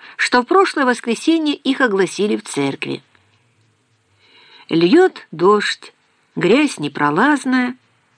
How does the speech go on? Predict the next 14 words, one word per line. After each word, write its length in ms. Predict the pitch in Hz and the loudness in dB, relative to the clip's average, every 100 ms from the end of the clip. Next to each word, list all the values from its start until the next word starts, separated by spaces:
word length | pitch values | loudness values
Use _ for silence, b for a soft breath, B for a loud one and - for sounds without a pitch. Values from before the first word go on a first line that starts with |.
| _ | _
но 240 | - 196 233 | -2 0 2
Барбару 520 | 180 190 196 190 185 | 2 2 0 0 0
идет. 540 | 151 147 135 131 - - _ _ _ _ _ _ _ | -2 -6 -8 -8 -14 -20 _ _ _ _ _ _ _
Вечереет. 880 | 147 220 - 180 139 131 139 - - _ _ B B B B B | -4 -2 0 0 -2 -4 -6 -12 -20 _ _ B B B B B
Но 180 | 180 214 | 0 0
так 240 | 240 262 | 2 0
как 220 | 254 202 | 0 -2
до 120 | 185 208 | 0 -2
дня 320 | 190 220 220 | 0 -2 -2
святого 560 | - 170 - 208 185 - | -2 -4 0 2 2 0
Олафа 460 | 202 208 175 - 147 | 2 2 0 -4 -8
далеко, 640 | 143 139 131 - 311 311 _ _ _ _ | -6 -6 -6 0 2 0 _ _ _ _
еще 260 | 269 - 349 | -2 2 0
светло. 560 | - - 143 135 131 | 0 -8 -6 -6 -6